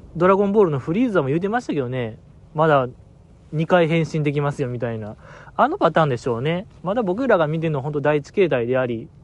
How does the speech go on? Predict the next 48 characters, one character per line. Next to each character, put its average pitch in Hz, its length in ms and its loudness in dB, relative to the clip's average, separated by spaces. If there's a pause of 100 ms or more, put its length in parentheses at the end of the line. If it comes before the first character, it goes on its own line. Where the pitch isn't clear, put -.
(160)
ま 175 120 -6
あ、 - 20 -6
第 160 240 0
三、 175 260 -2
第 156 220 4
四 185 160 0
形 226 120 4
態 208 160 2
ぐ 226 60 2
ら 208 80 4
い 170 60 4
ま 135 100 0
で 127 60 2
あ 131 100 4
る 160 280 0
と 135 160 -4
考 165 180 2 (160)
え 147 80 0
た 143 80 -4
方 165 100 4
が 131 120 0
い 143 40 -4
い - 40 -4
ん 156 60 -4
で 120 100 -6
す、 123 120 -4
あ 131 100 2
や-、 135 100 -6 (380)
<laughs> - 380 -20
あ 147 140 4
や 139 120 2
め 123 140 -4
ん 117 80 -6
は。 110 180 -6 (500)
え 139 440 0
え、 - 20 -14
フ 180 140 -10
リ 202 140 -2
ー - 20 0
ザ 156 140 2
と 123 100 -2
か、 117 240 -2 (220)
セ 254 220 0
ル 190 100 6
で 139 120 0
す - 140 -10
よ 104 80 -10
ね。 196 320 -6